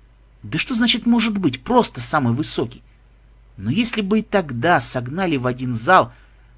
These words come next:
несколько сот человек, являющих собой соль земли русской, то несли бы они с трибуны точно такую же рениксу,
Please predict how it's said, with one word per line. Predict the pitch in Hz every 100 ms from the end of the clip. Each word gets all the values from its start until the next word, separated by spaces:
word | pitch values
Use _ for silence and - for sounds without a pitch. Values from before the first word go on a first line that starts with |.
| _ -
несколько | 156 226 - 170 151
сот | - 202
человек, | - - 156 147 143 208 - - _ _ _ _
являющих | 117 135 220 233 - 208
собой | - 196 196 220
соль | - - 247
земли | 190 170 170 175
русской, | 180 240 - - - _ _ _ _ _ _ _
то | -
несли | 143 151 - 226
бы | 208 165
они | 151
с | 131
трибуны | - 151 156 143 117 117 -
точно | 233 233 196
такую | 170 - 226 220
же | 160 156
рениксу, | 160 165 175 202 - -